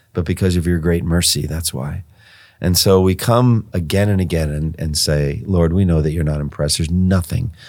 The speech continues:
about us that's impressive, but only by your grace do we come." And we, we have an even better motive now, and that is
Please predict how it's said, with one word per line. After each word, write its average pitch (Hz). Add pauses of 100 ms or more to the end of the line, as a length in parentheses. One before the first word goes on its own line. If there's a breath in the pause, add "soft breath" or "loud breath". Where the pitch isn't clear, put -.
(100)
about 73
us 73
that's -
impressive, - (300 soft breath)
but 85
only 92
by 82
your 82
grace 80 (320 loud breath)
do 80
we 76
come." 69
And 98
we, 135 (120)
we 123
have 110
an 80
even 80
better 85
motive 76
now, 76
and 78
that 80
is 73